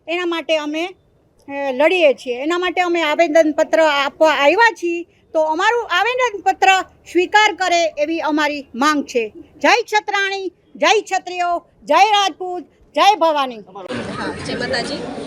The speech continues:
Speaker 2: રિંકુ સરવૈયા. અને જે આ રૂપાલા સાહેબે જે આ અભદ્ર ભાષામાં જે ટિપ્પણી કરી છે, જે રાજપૂત સમાજ વિશે અને ખાસ બહેનો વિશે, તો ઈ અ-, અયોગ્ય જ છે, કોઈ માન્ય છે જ નહીં. અને આ, અ, લગભગ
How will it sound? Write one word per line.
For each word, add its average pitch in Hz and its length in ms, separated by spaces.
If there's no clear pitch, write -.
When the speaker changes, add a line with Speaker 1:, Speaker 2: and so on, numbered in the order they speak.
Speaker 2:
રિંકુ 240 320
સરવૈયા. 226 500
અને 277 180
જે 294 160
આ 294 220
રૂપાલા 311 380
સાહેબે 302 320
જે 294 140
આ 285 300
અભદ્ર 277 340
ભાષામાં 294 460
જે 320 100
ટિપ્પણી 339 420
કરી 359 280
છે, 294 160
જે 302 140
રાજપૂત 254 440
સમાજ 247 360
વિશે 311 260
અને 302 240
ખાસ 330 460
બહેનો 320 320
વિશે, - 580
તો 294 80
ઈ 339 120
અ-, 311 240
અયોગ્ય 359 540
જ - 80
છે, 339 140
કોઈ 339 160
માન્ય 320 420
છે 339 220
જ 320 100
નહીં. 277 220
અને 311 120
આ, 311 360
અ, 302 160
લગભગ 330 420